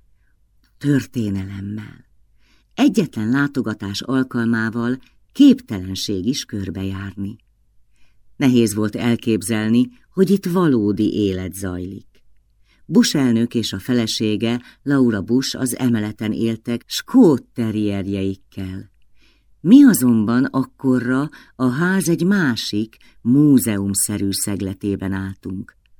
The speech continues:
ahol megállt az idő, ahol a nemzet történelmét lehetett megszemlélni.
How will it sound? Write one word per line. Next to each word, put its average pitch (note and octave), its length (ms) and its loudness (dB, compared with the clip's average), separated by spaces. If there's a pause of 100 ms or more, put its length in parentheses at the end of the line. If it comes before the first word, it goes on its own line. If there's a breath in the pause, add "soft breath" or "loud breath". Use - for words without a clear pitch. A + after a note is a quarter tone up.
(140)
ahol B2 340 0
megállt C3 540 0
az A2+ 200 -4
idő, - 520 -16 (1000)
ahol B3 300 8
a A#3+ 80 10
nemzet D#3+ 520 6
történelmét G#2 1000 -2
lehetett A#2 520 -4
megszemlélni. F#2+ 1080 -8